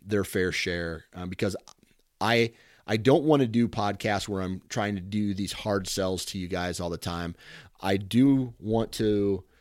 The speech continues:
you know, do what I'm supposed to do and promote these products. I wanna do it in a way that is not invasive. It doesn't take away from the podcast. I wanna do it in a way that, you know, gets you guys interested in these,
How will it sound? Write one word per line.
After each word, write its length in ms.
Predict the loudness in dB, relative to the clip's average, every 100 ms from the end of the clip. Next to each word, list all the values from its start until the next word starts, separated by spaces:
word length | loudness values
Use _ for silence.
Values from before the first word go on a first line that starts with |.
| _
you 100 | -8
know, 300 | -6 -4 -8 -12 _ _ _ _ _ -14 -6
do 180 | 0 2
what 120 | 4
I'm 120 | 2
supposed 340 | -2 0 0 0
to 60 |
do 220 | 0 0 0
and 100 | -2
promote 300 | -2 -2 -4
these 140 | -6
products. 440 | -4 -2 -2 -2
I 40 | -2
wanna 220 | -2 -2
do 160 | -2 0
it 60 |
in 140 | 0 -2
a 80 | -4
way 480 | -2 0 2 2
that 220 | 0 -2 -2
is 200 | -4 -8 -18 -8
not 240 | 0 2
invasive. 800 | 0 -2 0 0 2 0 -2 -4 _ -20 -8
It 40 | -4
doesn't 220 | -2 -2
take 180 | -4 -2
away 220 | 0 -2
from 140 | -4
the 80 | -8
podcast. 720 | -6 -4 -4 -2 -2 -2 -6 -14 -10
I 60 | -2
wanna 220 | 0 0
do 180 | 0 0
it 60 |
in 80 | 0
a 60 | -2
way 420 | 0 2 2 2
that, 380 | 0 -2 -4 -8 -16 -20 -8
you 120 | -6
know, 340 | -4 -4 -8 _ _ _ _ _ _ -14 -4
gets 220 | -2 0
you 80 | 0
guys 460 | 2 2 -2 -4 -4
interested 760 | 0 2 2 0 -2 -2 -4 -8
in 260 | -6 -4 -4
these, 260 | -4 -6